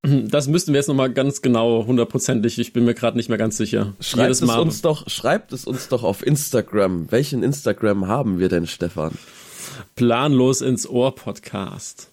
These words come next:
Speaker 2: Das ist richtig.
Speaker 1: Das wissen die Leute mittlerweile. <laughs> Hoffe ich zumindest.
Speaker 2: Naja, vielleicht sind wir auch irgendwie, äh, ich hab den Podcast auch mal so, äh, pro, pro, pro forma an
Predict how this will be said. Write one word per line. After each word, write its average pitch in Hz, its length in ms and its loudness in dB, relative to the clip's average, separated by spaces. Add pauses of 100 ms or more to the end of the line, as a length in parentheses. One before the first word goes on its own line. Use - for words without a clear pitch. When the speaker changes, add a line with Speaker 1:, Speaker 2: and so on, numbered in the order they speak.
(100)
Speaker 2:
Das - 220 -8
ist - 260 -10
richtig. 113 140 -4
Speaker 1:
Das 117 200 0
wissen 156 240 2
die 123 100 2
Leute 120 360 2
mittlerweile. 110 920 2 (2000)
<laughs> - 1400 -16
Hoffe 190 200 2
ich 202 120 2
zumindest. 120 480 0 (540)
Speaker 2:
Naja, - 360 0
vielleicht 95 340 -2
sind 104 160 -2
wir 104 120 4
auch 104 100 2
irgendwie, 104 580 -2
äh, 98 380 0 (200)
ich - 120 -4
hab 107 140 -4
den 156 180 0
Podcast 170 460 -2
auch 165 120 2
mal 160 140 2
so, 156 340 4
äh, 143 300 2
pro, 139 400 -6
pro, 131 280 0
pro 139 220 0
forma 104 560 0
an 92 300 -4